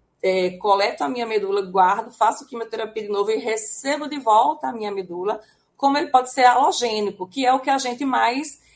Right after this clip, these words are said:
é, se difunde mais, se escuta falar mais, né, que é o transplante de uma pessoa para outra. E aí vamos puxar já para o transplante de medula óssea, né, porque eu acho que isso a gente tem que falar o ano inteiro.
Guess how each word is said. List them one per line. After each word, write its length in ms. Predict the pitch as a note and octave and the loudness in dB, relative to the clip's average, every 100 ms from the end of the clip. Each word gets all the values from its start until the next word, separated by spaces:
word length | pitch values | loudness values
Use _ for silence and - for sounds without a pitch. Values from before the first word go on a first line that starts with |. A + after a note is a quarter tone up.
| _ - | _ -6
é, 400 | A3+ A#3 A3+ A3 | -2 0 0 -2
se 180 | C4+ | -6
difunde 460 | G#4+ B4+ G4 C#4+ B3+ | -8 -6 -2 -2 -2
mais, 320 | A#3 G#3 G#3 | -2 0 0
se 60 | D#4+ | -4
escuta 360 | - B3+ A#3 A3+ | -6 -8 -10 -2
falar 340 | G#3 G#3 B3 | 2 2 2
mais, 340 | C#4 G3+ F#3 | 2 0 0
né, 120 | F#3+ G3 | -4 -4
que 120 | G#3+ | -4
é 60 | |
o 60 | A3+ | -2
transplante 440 | B3 B3 A3 G#3+ | -2 -4 -4 -8
de 120 | G#3+ B3+ | -8 -2
uma 160 | B3+ | -2
pessoa 520 | B3+ C4 - - G3+ A3 | 0 -2 0 0 0 0
para 340 | - A3+ - | 2 2 2
outra. 500 | F#3+ - - E3 D#3 _ _ _ _ _ - | 0 -2 -6 -8 -8 _ _ _ _ _ -2
E 100 | A3+ | 2
aí 180 | A#3+ B3+ | 2 2
vamos 280 | B3+ C4+ C#4+ | 2 0 0
puxar 520 | F#4 - A3+ A#3 C4+ | 0 4 4 4 2
já 320 | B3+ G#3 G3+ | 4 4 4
para 180 | - A#3 | 2 0
o 60 | A3+ | 0
transplante 460 | A#3 A#3+ G#3+ G#3+ | -4 -6 -6 -8
de 60 | A3 | -6
medula 340 | A3 A3+ C4 | -6 -4 -2
óssea, 300 | G3 E3+ F#3 | 0 -2 -6
né, 100 | F#3 | -12
porque 160 | F#3 G3 | -8 -4
eu 60 | F#3+ | -4
acho 140 | F#3+ | -4
que 60 | G3+ | -10
isso 100 | G3+ | -8
a 40 | |
gente 140 | F#3+ F#3+ | -10 -10
tem 120 | G3+ | -10
que 60 | G3+ | -4
falar 440 | G#3+ F#3+ F#3 F#3 _ _ _ - | 0 2 2 -2 _ _ _ 2
o 100 | G#3 | 2
ano 140 | G#3 B3 | 2 -2
inteiro. 640 | - G#3+ E3+ D#3+ D#3+ | -4 -4 -2 -4 -6